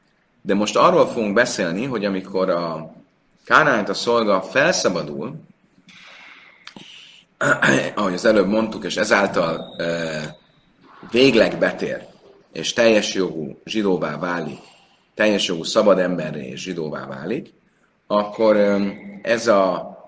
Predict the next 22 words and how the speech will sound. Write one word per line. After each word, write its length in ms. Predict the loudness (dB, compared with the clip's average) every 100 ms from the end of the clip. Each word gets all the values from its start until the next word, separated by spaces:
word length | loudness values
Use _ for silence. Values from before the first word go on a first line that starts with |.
| _ _ _ _
ö, 300 | -4 -2 -2 -2
betérés, 1000 | 2 2 2 -2 0 -2 -4 -4 -6 -10 -20 _ _ -8
ez 160 | -4 -2
a 340 | -2 -4 -12 0
befejezése 840 | 0 2 2 2 0 -4 -4 -4
a 80 | -4
betérésnek, 720 | -6 -6 -6 -6 -6 -8 -10 -16 _ _ _
ez 200 | 0 2
is 280 | 0 -2 -4
az 140 | -4
akaratával 840 | 0 0 2 2 2 0 0 -2 -6
kell-e, 680 | -6 -6 -8 -12 -14 -8 -8
hogy 160 | -8 -8
történjen, 800 | -2 -2 -2 -6 -2 -4 -6 -12 _ _ _
hogy 140 | -6 0
ez 220 | 2 2
már 540 | 4 4 4 0 -10 -20 -20 _ _ _ _ _ _ _ -12 -12 -12 -14
nem 460 | -6 0 0 0 -4
az 140 | -2 0
akaratának 680 | 0 -2 -4 -6 -8 -8
a 40 | -10
függvénye. 540 | -8 -8 -10 -14